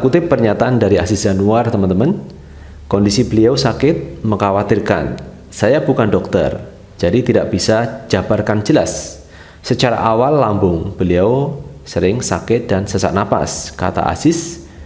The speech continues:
ketika dikonfirmasi melalui pesan singkat Sabtu enam belas Januari dua ribu dua puluh satu. Jadi itu, teman-teman, kondisi yang mengkhawatirkan Habib Rizik Sihab, yaitu sesak napas dan sakit lambung.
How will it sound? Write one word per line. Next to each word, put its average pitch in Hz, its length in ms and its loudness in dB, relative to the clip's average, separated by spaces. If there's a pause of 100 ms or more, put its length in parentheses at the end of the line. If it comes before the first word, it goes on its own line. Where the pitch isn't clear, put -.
(280)
ketika 98 480 0
dikonfirmasi 107 840 2
melalui 107 400 2
pesan 101 240 -2
singkat 98 440 0
Sabtu 139 560 2
enam 101 200 0
belas 98 240 0
Januari 101 560 2
dua 95 240 0
ribu 90 240 -4
dua 90 200 -2
puluh 82 160 -8
satu. - 360 -8 (840)
Jadi 92 220 0 (100)
itu, 107 300 0
teman-teman, 92 640 0 (400)
kondisi 98 480 0
yang 92 240 -2
mengkhawatirkan 98 960 0
Habib 98 320 -2
Rizik 87 240 -8
Sihab, 76 400 -6
yaitu 120 580 -2
sesak - 300 -4
napas 92 760 -4 (380)
dan 98 420 -2 (220)
sakit 90 400 -6
lambung. 95 480 0